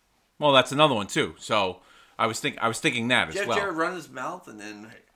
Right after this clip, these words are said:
Speaker 2: all of a sudden here
Speaker 1: They,
Speaker 2: comes
Speaker 1: you know,
Speaker 2: Angle.
Speaker 1: s-, so they, it was, it was,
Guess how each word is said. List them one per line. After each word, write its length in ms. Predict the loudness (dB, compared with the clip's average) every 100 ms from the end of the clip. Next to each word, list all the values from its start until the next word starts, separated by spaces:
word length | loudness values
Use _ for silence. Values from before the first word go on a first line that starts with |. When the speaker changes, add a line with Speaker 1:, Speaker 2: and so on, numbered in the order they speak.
| _
Speaker 2:
all 120 | -6
of 40 | -6
a 40 |
sudden 180 | -6 -8
here 80 | 4
Speaker 1:
They, 220 | 6 6
Speaker 2:
comes 80 | 4
Speaker 1:
you 120 | 0
know, 80 | -2
Speaker 2:
Angle. 80 | -2
Speaker 1:
s-, 320 | -10 -16 -20 -16
so 200 | 0 2
they, 260 | 4 0 -2 -16 -18 -20 -20 _ _ _ _ _ _ _ _
it 100 | 0
was, 280 | 2 0 -6
it 80 | -4
was, 240 | -4 -6